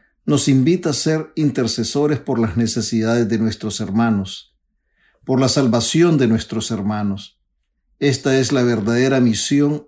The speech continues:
de un corazón que actúa conforme a la misericordia de Dios. Es la verdadera expresión de la comunión de los santos. Nos dice el Catecismo de la Iglesia, nos enseña el Catecismo de la Iglesia,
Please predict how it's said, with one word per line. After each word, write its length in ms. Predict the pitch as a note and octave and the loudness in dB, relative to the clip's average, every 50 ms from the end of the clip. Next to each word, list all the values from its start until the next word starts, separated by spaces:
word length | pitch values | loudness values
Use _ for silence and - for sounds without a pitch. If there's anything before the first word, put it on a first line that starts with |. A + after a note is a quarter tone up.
| _ - | _ -4
de 100 | A#2 B2+ | -2 0
un 200 | D3 D#3+ F3+ F3+ | 0 0 0 -2
corazón 600 | - D3+ B2 A#2 G#2+ - - - C3+ C3+ C3+ B2+ | -2 -2 -2 0 -2 -2 -2 -2 -2 -2 -2 -2
que 80 | C3 | -2
actúa 580 | A#2 G#2 G2 - _ - D#3+ D#3+ D#3 C#3 A#2 - | -2 -2 -4 -8 _ 0 0 2 2 0 -2 -2
conforme 580 | - A#2 A2 A2+ A2+ - C3 C3 C3+ C3+ C3 | -2 -2 -2 -2 -2 0 -2 0 0 0 0
a 20 | A#2 | 2
la 100 | A#2 A2+ | 2 2
misericordia 840 | A2+ A2 - - A#2+ G#2 G#2+ G2 G2 - B2+ A#2+ A2 G#2+ A2+ A2+ A2 | 2 0 0 -2 -4 -4 -4 -6 -6 -6 -4 -4 -2 -2 -2 -2 -2
de 140 | G#2+ G#2+ | -2 -4
Dios. 540 | G#2+ A#2 A#2 A2+ G#2 - - - - - _ _ _ _ _ _ _ _ _ _ _ _ _ _ _ _ _ _ _ _ _ _ _ _ | -2 -2 -2 -2 -2 -4 -10 -14 -16 -20 _ _ _ _ _ _ _ _ _ _ _ _ _ _ _ _ _ _ _ _ _ _ _ _
Es 200 | - D#3 D3+ B2 | 2 2 2 4
la 140 | D3 D3+ C#3 | 4 2 2
verdadera 480 | C3 C3 A#2+ A2+ A#2 B2 B2+ C#3 C#3 C3+ | 4 2 2 2 2 2 2 2 2 0
expresión 560 | C3+ - - - A#2+ A2+ - - D3+ C#3+ D3 | -2 -4 -4 -2 -2 -2 0 0 0 2 2
de 80 | C#3 B2+ | 2 0
la 120 | A#2 A2+ | 0 -2
comunión 460 | - A2+ A2+ A2+ A2+ B2 C#3+ D3+ D#3+ | 0 0 2 4 4 4 4 2 2
de 80 | D#3 D#3 | 0 0
los 160 | D3 C3 - | 0 0 0
santos. 680 | - - B2 A2+ G#2 G2 - A#2 A2 - - - _ _ _ _ _ _ _ _ _ _ _ _ _ _ _ _ _ _ _ _ _ _ _ _ _ _ _ - | 0 0 2 2 0 -2 -6 -12 -14 -14 -16 -18 _ _ _ _ _ _ _ _ _ _ _ _ _ _ _ _ _ _ _ _ _ _ _ _ _ _ _ 0
Nos 180 | C3 B2 A2 | 0 0 2
dice 240 | B2 D3+ D3+ - D#3+ | 2 2 2 2 2
el 100 | D3 B2 | 0 0
Catecismo 680 | - C#3 G#2+ C3 A#2 - - D#3 D#3 C#3+ B2+ C#3 B2+ A#2+ | 0 -2 0 0 -2 0 0 0 0 0 0 0 2 2
de 80 | A2+ | 2
la 80 | A2 A2+ | 2 2
Iglesia, 800 | A2+ G#2+ A2 A2+ B2 B2 A#2+ - - A2 G2+ G2 G2 G2 - _ _ _ _ _ _ _ _ _ | 2 2 2 2 2 2 0 -2 -2 -4 -4 -4 -6 -10 -14 _ _ _ _ _ _ _ _ _
nos 240 | - C3 B2 - D3 | 0 0 2 2 2
enseña 640 | C3 A#2+ A2+ - - E3 E3 D#3+ D3+ C#3 A#2+ A2+ | 2 2 0 2 2 2 4 4 4 4 4 2
el 80 | A2 G#2 | 0 -2
Catecismo 680 | - A#2 - - A2+ A2+ - - D3+ C#3 A#2 B2+ A#2+ G#2+ | -4 -6 -4 -2 -4 -2 0 0 0 0 0 0 0 0
de 40 | G#2+ | 0
la 80 | G#2+ | 0
Iglesia, 640 | G#2+ G#2+ A2 A2+ A#2+ A#2+ A#2 - - G#2+ G#2+ A2 - | -2 0 0 0 0 0 -2 -4 -8 -8 -12 -12 -14